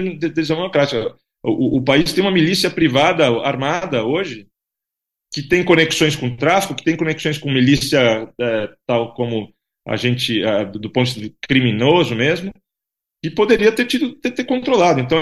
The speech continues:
o S T F, nesse caso, e eu não, não vou julgar o cálculo político que fez,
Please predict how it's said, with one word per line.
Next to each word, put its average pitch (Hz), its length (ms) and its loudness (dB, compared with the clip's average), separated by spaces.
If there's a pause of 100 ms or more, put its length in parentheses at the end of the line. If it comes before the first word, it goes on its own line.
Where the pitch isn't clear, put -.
(160)
o 156 60 0
S 165 180 -2
T 160 80 -2
F, 160 540 -4 (400)
nesse 143 460 0
caso, 151 480 2 (720)
e 120 60 0
eu 123 60 4
não, 131 200 0
não 135 140 2
vou 143 160 4
julgar 131 520 2
o 120 140 2
cálculo 143 380 0
político 127 420 -4
que - 80 -16
fez, 175 580 -4